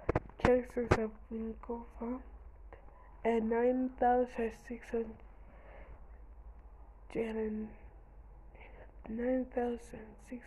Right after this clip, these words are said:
hundred twenty-six. Three hundred and nineteen thousand plus six hundred and sixty,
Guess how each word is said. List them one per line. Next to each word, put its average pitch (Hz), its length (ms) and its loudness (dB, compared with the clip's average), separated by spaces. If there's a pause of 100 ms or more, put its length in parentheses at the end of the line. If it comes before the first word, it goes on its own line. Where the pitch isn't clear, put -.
hundred 220 500 -4 (1600)
twenty-six. 240 720 -4 (2750)
Three 277 200 4
hundred 262 380 4
and 240 260 4 (500)
nineteen 254 600 10 (200)
thousand 254 760 6 (1000)
plus 254 280 10
six - 320 8
hundred 247 360 10
and 233 180 10
sixty, - 460 0